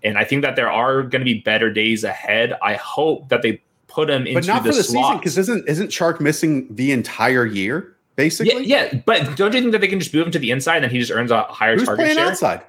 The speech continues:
Speaker 2: Who's playing outside?
Speaker 1: Whoever. Like, I don't care.
Speaker 2: <laughs>
Speaker 1: Like, I, I don't care. I, I would, I hope that they move him to the slot. I think that's where he, he, like you said, he's a power slot. He can be a yards after the catch guy. The Jaguars are gonna be negative game scripts. He could still pay off. I just don't think that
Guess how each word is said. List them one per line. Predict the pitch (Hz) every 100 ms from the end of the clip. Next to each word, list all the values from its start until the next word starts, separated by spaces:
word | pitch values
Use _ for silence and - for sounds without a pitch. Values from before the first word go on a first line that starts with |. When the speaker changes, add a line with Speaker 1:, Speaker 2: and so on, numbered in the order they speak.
| _ _ -
Speaker 2:
Who's | 151
playing | 160 143
outside? | 95 87 80 - _ - - _ - - - - -
Speaker 1:
Whoever. | 139 135 110 - - 113
Like, | 117
I | 123
don't | 143 120
care. | 147 - -
Speaker 2:
<laughs> |
Speaker 1:
Like, | 113 - - -
I, | 123
I | 120 131
don't | 131
care. | 135 127 - - -
I, | 143
I | 180 175
would, | 226 185 - - -
I | 185
hope | 226
that | 214
they | 196
move | 196
him | 190
to | 165
the |
slot. | 139 156 131
I |
think | 160
that's | 151
where | 165 151
he, | 156
he, | - 135 139
like | 147
you | 151
said, | 185
he's | 120
a |
power | - 123 156
slot. | 151 147
He | 220
can | 226
be | 196 220
a |
yards | 151 165 175
after | 175 165
the |
catch | 131 170 -
guy. | 143
The |
Jaguars | 117 131 160 156
are | 147
gonna |
be | 139
negative | 131 143 120
game | 123 139
scripts. | - 117 - _ _
He | 175
could | 175 143
still | - 165 -
pay | 131
off. | 139 127
I | 127
just | 147
don't | 151 127
think | 139 135
that | 123 113 -